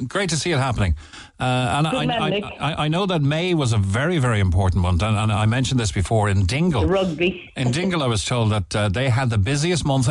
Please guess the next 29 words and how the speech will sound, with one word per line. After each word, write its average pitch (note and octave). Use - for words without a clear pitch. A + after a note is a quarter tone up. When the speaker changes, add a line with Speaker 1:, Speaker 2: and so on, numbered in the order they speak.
Speaker 1:
ever, C#3
uh, G#2
in G#2+
living -
Speaker 2:
Really? -
Speaker 1:
memory, A2
with, F2+
with, G#2
uh, G#2+
mostly C3
Americans B2
coming F2
in. D#2+
So, G#2+
so D3+
that, F#3
Speaker 2:
Yeah, D3+
well, D#3+
yeah. D#3
Speaker 1:
that's D#3
pretty A2
Speaker 2:
May F#3
Speaker 1:
good. F3+
Speaker 2:
was F3
a F3
good G3+
month G3
for F#3
us F3+